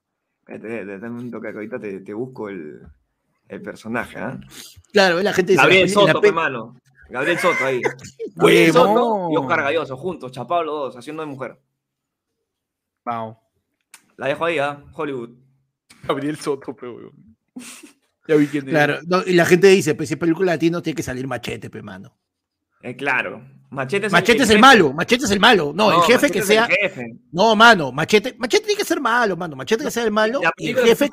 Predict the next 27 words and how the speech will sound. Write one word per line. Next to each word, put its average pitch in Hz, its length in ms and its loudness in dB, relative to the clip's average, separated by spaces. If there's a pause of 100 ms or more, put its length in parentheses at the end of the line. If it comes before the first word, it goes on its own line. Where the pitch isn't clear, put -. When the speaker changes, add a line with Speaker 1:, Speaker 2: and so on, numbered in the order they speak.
Speaker 1:
justamente 233 160 2
Speaker 2:
sea 240 180 8
el 208 80 -2
de 156 80 -4
Speaker 1:
no, 151 60 -4
Speaker 2:
Marvel. 139 440 2 (260)
Speaker 1:
estamos 233 300 -6
hablando 233 220 -2
de 240 40 -4
una 240 120 -2
película 226 420 -4
donde 156 340 -4
los 127 160 -8
policías 190 540 -6
buenos 220 500 -8
son 190 180 -6
mexicanos, 165 440 -6
está 147 100 -10
mal, 185 180 -8
Speaker 3:
Claro, 175 380 4
Speaker 1:
pues. 139 360 0
Speaker 3:
pues. - 120 -20 (200)
Speaker 1:
Y 147 60 -4
en 151 40 -4
Estados 196 240 -2
Unidos 202 260 -4
encima. 156 340 -10